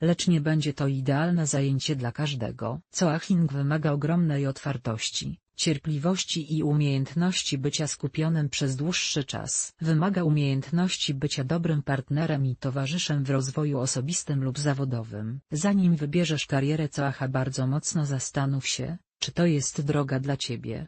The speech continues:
Weź pod uwagę, że coaching jest ostatnio bardzo modny i dla wielu osób to wystarczający powód do tego, aby zacząć to robić.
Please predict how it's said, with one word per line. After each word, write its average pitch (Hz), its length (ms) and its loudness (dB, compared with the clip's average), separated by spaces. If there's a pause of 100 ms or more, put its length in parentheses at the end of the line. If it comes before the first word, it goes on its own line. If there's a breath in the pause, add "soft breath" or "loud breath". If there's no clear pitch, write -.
(120)
Weź 214 280 2
pod 151 200 0
uwagę, 139 560 -2 (300)
że 139 200 0
coaching 165 640 2
jest - 300 0
ostatnio 147 560 0
bardzo 139 360 0
modny 151 400 0
i 147 160 -4
dla 131 220 0
wielu 151 360 0
osób 156 460 -2
to 147 140 -2
wystarczający 143 840 0
powód 135 420 -2
do 127 140 0
tego, 120 480 -4 (200)
aby 151 240 2
zacząć 170 480 0
to 131 160 -2
robić. 120 600 -6